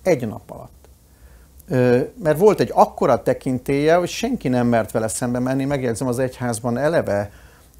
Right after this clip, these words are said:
ö, az egy tekintélyelvű, nem demokratikus szervezet, és nem is várható el tőle. Ha Mindszenty József azt mondta volna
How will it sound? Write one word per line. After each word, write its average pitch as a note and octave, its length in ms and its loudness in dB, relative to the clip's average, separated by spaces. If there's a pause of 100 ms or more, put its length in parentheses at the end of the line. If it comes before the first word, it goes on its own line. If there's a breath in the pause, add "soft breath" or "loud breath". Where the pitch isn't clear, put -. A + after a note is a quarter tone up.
ö, A#2 180 2
az A#2 120 0
egy A2 100 -4
tekintélyelvű, G#2+ 960 -2
nem C3+ 240 -2
demokratikus G#2+ 640 -2
szervezet, G2+ 600 -6
és A2 160 -8
nem B2+ 120 -2
is A#2 120 -6
várható G2+ 600 0
el F#2+ 260 -8
tőle. D3 460 -2 (300 loud breath)
Ha B2 140 0
Mindszenty C3 540 0
József B2 400 -2
azt B2+ 260 -2
mondta G#2+ 320 -4
volna G#2 520 -2